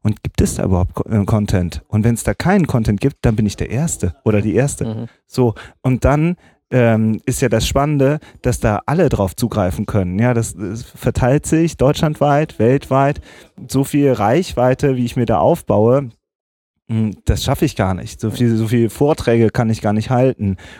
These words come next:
Speaker 1: oder Seminare kann ich gar nicht halten.“ Das heißt, du hast eine unglaubliche, ähm, ja, unternehmerische Chance.
Speaker 2: Ja.
Speaker 1: So, ähm, ich sehe eher das Problem, dass viele, ähm, nicht bereit sind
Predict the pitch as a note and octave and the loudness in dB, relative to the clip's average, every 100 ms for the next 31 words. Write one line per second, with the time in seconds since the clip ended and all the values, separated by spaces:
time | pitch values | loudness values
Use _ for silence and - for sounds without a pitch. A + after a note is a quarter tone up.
0 | - A2+ A2+ A2 A2 G#2+ G#2+ C3 C3 G#2+ | -2 2 2 2 2 4 4 2 2 0
1 | - G#2+ - G#2 G#2+ C3 B2+ B2+ G2 F2 | 0 -2 -2 -2 -2 -2 -2 -2 -6 -10
2 | - - - - G#2+ G2+ A2+ A2+ A2+ G#2+ | -12 -20 -20 -12 -6 0 0 0 0 0
3 | G#2+ A2 C#3 C3+ C#3 A#2 A2 G#2+ A2+ - | -2 -4 0 2 4 4 2 2 0 2
4 | G#2+ G2+ F#2+ F2 - G#2 G2+ G2 G2 F#2+ | 2 2 0 -4 -6 -2 -2 0 -2 -4
5 | G2 - G2+ F2+ G2+ A2 A2 A#2+ G#2+ - | -10 -10 -6 -6 -2 0 2 2 2 2
6 | G#2+ A2 A2 F#2+ - - - B2 - _ | 0 2 0 -2 -8 -16 -12 -10 -10 _
7 | - A#2 G2+ - - - _ A2+ G#2 A2+ | -4 0 0 -2 -14 -18 _ 0 0 0
8 | B2 F3 D3+ E3 D#3 C#3 - C#3 B2+ C#3 | 0 0 2 2 4 2 0 0 2 2
9 | C3 A#2 - C#3 B2+ B2+ A#2 A#2 - A2+ | 2 0 0 0 2 4 4 0 -2 -2
10 | A2 A2+ A2+ - A2 B2 B2+ B2 A#2 G#2 | 0 0 0 -2 0 0 -2 0 0 0
11 | G2 | -2